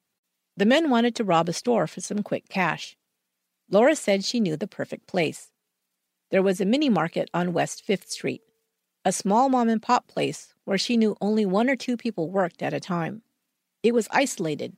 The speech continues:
and would be an easy target, she said. The plan was for Laura to enter the store alone. Keenan Smith were to wait a few minutes, and if Laura didn't return immediately, it would be an all-clear signal for the men to enter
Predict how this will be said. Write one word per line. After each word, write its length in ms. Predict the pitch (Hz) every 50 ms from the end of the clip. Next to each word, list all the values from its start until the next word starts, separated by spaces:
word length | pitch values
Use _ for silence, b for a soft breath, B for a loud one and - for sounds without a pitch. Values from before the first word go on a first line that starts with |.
| _ _ _ -
and 160 | 202 196 190
would 120 | 190 180 190
be 120 | 240 240
an 120 | 269 247 -
easy 240 | 208 208 180 196 185
target, 440 | - - - 214 208 185 - - -
she 140 | - - -
said. 320 | - - - - - - _ _ _ _ _ _ _ _ _ _ _ _ _ _ _ _ _ _ _ _ _ _ _ _ _ _ _ _ -
The 80 | 190
plan 320 | 175 - 254 240 262 294 320
was 140 | 349 - -
for 100 | - 302
Laura 260 | 262 190 175 175 190
to 180 | - - - -
enter 160 | 170 - 190
the 120 | 175 208
store 280 | 185 - - 175 147 147
alone. 480 | 151 151 165 180 185 156 127 - 185 - _ _ _ _ _ _ _ _ _ _ _ -
Keenan 320 | - 247 262 269 302 311 -
Smith 320 | - - 220 214 220 -
were 80 | - 196
to 140 | - - 190
wait 220 | 185 202 185 160
a 60 | 156
few 240 | - - - 196 220
minutes, 460 | 233 233 208 147 - - - - - _ _ _ -
and 120 | 196 196 190
if 100 | 175 -
Laura 240 | 185 190 196 185
didn't 240 | 175 208 285 277 302
return 300 | 277 269 - - 262 233
immediately, 680 | 220 185 196 240 262 262 226 - - 147 139 123 139 - _ _ _ _ _ _ _ _ -
it 160 | 240 262 247
would 160 | 262 262 214
be 240 | 190 208 208 220 - -
an 140 | 202 196 - -
all-clear 540 | 185 190 214 247 233 - - 254 240 233 220
signal 480 | - - 180 151 151 147 127 - - _ _ -
for 80 | -
the 120 | 180 180 180
men 240 | 185 214 240 254 233
to 180 | - - -
enter 320 | 208 233 220 - 170 135